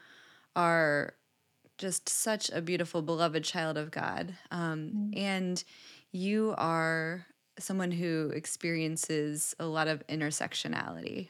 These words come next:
Speaker 1: Um,
Speaker 2: <laughs>
Speaker 1: you, I know that you have been at times the only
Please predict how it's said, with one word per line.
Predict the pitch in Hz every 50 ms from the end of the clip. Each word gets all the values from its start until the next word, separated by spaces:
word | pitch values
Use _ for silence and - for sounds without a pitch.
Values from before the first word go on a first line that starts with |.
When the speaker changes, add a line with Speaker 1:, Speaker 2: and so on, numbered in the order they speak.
| - -
Speaker 1:
Um, | 175 170 160 160 156 156 151 156 160 -
Speaker 2:
<laughs> | 226 - - 247 - - 226 196 - 226 -
Speaker 1:
you, | 185 - 190 190 196 208 208 208 202 196 190
I | 190 190 185
know | 185 185 180 180 180
that | 175 165 175 -
you | 180 185 180
have | 175 170 175 170 160 160 160 -
been | - 165 160 156 156 156 156 156 156 -
at | 160 156 -
times | - - - 175 160 151 151 151 151 151 156 156 165 - -
the | - 165 -
only | - 170 165 165 165 160 156 156 151 147 147 147 165